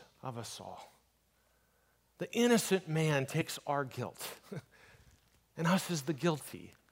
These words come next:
somehow we get to go free. This amazing exchange, so, so tremendous.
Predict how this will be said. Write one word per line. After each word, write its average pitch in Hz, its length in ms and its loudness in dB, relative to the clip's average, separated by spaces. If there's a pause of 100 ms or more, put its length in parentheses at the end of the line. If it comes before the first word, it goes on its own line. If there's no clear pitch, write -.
(140)
somehow 156 460 2
we 135 180 0
get 127 180 -2
to 135 80 -8
go 113 180 -6
free. 95 420 -14 (840)
This 175 160 -2
amazing 214 680 2
exchange, 151 800 -6 (1000)
so, 165 600 0 (300)
so 139 300 -4
tremendous. - 840 -14